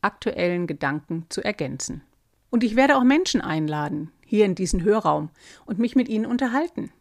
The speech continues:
Menschen, die durch bemerkenswerte Veränderungsprozesse gegangen sind, beziehungsweise UnternehmerInnen, die Transformationsprozesse mit ihren Firmen durchlaufen haben. So,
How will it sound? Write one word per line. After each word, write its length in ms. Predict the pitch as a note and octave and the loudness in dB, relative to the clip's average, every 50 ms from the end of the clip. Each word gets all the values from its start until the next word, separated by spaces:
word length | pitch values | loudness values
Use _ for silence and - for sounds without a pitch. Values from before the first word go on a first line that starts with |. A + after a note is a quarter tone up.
| _ _ _ _ _ | _ _ _ _ _
Menschen, 480 | - F#3+ G3 A3 B3 B3 - - C#4 B3+ | -4 -2 2 2 2 2 4 4 4 4
die 120 | A#3+ G#3 | 4 4
durch 280 | F#3 G3+ G#3 G#3 - - | 4 4 4 4 2 0
bemerkenswerte 840 | G3+ G3 F#3 F3+ F#3+ A3 C4+ - C#4 B3 - - G3 G3 G3 - | -2 0 0 0 0 -2 0 0 0 0 2 0 0 0 0 -2
Veränderungsprozesse 1120 | G3+ - G#3 - F#3+ G3 A3 A#3 A#3+ G#3+ G3 F#3+ E3+ - - F#3 F3 - - F3 E3 - E3 | -4 -4 -4 -4 -2 -2 0 2 2 2 0 0 -2 -4 -4 -4 -4 -2 -4 -4 -4 -4 -4
gegangen 460 | E3 D#3 D#3+ D#3+ D#3 E3+ F3+ F#3 F#3+ | -4 -2 -2 -2 -2 -2 -2 -2 -2
sind, 320 | G3 G#3+ A#3 C4+ D4+ - - _ - - - - - _ | 0 2 2 2 0 0 -6 _ -20 -20 -20 -20 -12 _
beziehungsweise 1000 | - F#3+ - - B3+ A#3+ A#3+ A#3 - - - F#3+ F#3 F#3 F#3 E3+ F3+ A3 F3+ F3+ - | -8 -6 0 2 2 4 4 2 0 0 0 2 2 2 2 0 0 -2 -2 -2 -2
UnternehmerInnen, 1080 | - F#3+ F3+ - F#3+ E3+ E3+ E3+ F3 F#3+ G3+ A3+ A#3 - A#3 A#3+ A#3+ C4 C#4 D4+ F4 - - - - - - _ _ | -4 -6 -4 -2 -2 -2 -2 -2 -2 -2 -2 -2 -4 -2 0 2 4 4 4 4 2 0 -8 -20 -20 -20 -20 _ _
die 180 | - G#3+ B3+ C4+ | 0 2 2 2
Transformationsprozesse 1200 | - - - E3+ E3+ - F3+ F3+ F#3 - - B3 D4+ D4+ - - C4+ C4 - - E3+ F3 - - F3+ | 0 -2 -4 -4 -4 -2 -2 -4 -2 -2 2 2 2 2 2 0 -2 0 0 -2 -4 -2 -2 -2 -2
mit 200 | F#3 F#3 - - _ | -2 -2 -4 -4 _
ihren 320 | A3+ A#3+ C4 B3+ C4+ C4 | 2 2 4 4 4 2
Firmen 400 | B3 - - A3 G#3+ G#3+ A3+ A3+ | 2 2 2 4 4 4 4 2
durchlaufen 640 | A3 A3+ G#3+ - A#3+ A3+ A#3 B3 - - G3+ F#3 E3+ | 2 0 0 0 0 0 0 0 -2 -2 -6 -4 -4
haben. 320 | D3+ D3 E3 - - E3 _ _ _ _ _ _ _ _ _ | -4 -6 -6 -8 -12 -14 _ _ _ _ _ _ _ _ _
So, 400 | - - - C4+ A3+ D#3+ - | -4 -2 0 2 2 0 -2